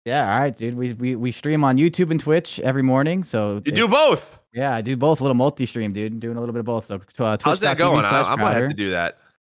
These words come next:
Speaker 1: You should. It's, it's, it's, you, why not? Is honestly,
Speaker 2: Why not?
Speaker 1: like,
Speaker 2: Yeah.
Speaker 1: yeah. And then, like, it's in,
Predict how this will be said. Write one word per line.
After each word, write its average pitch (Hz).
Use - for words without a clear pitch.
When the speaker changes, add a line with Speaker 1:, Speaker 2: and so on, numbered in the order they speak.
Speaker 1:
You 196
should. 175
It's, 113
it's, 147
it's, 147
you, 160
why 139
not? 104
Is 98
honestly, 104
Speaker 2:
Why 107
not? 98
Speaker 1:
like, 82
Speaker 2:
Yeah. 85
Speaker 1:
yeah. 98
And 110
then, 107
like, 104
it's 104
in, 117